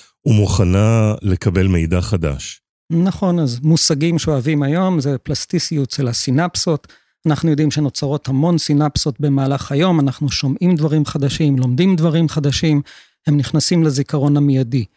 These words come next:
Speaker 2: בשביל שהם ייכנסו לזיכרון הקבוע, צריך לישון עליהם. עכשיו, זה מעבר לכך, אנחנו יודעים שיש סוגים שונים של זיכרון. זיכרון דקלרטיבי, למשל, ולא דקלרטיבי.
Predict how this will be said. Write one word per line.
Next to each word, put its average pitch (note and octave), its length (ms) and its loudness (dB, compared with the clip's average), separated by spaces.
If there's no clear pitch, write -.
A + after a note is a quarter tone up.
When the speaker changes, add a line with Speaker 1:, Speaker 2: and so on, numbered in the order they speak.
Speaker 2:
בשביל E3 200 0
שהם D#3+ 200 0
ייכנסו D3 380 0
לזיכרון C#3+ 600 0
הקבוע, B2 640 -2
צריך D#3+ 440 -4
לישון D#3+ 420 0
עליהם. A#2+ 340 -4
עכשיו, E3 160 -4
זה B2+ 100 0
מעבר G#3 420 2
לכך, C3+ 360 -4
אנחנו D3 460 -2
יודעים D3+ 320 0
שיש - 480 -2
סוגים F3 560 0
שונים D#3 340 0
של D#3 160 -2
זיכרון. C3+ 560 0
זיכרון C3+ 440 0
דקלרטיבי, C#3+ 720 -2
למשל, G#3+ 540 0
ולא E3 600 0
דקלרטיבי. C3 800 -4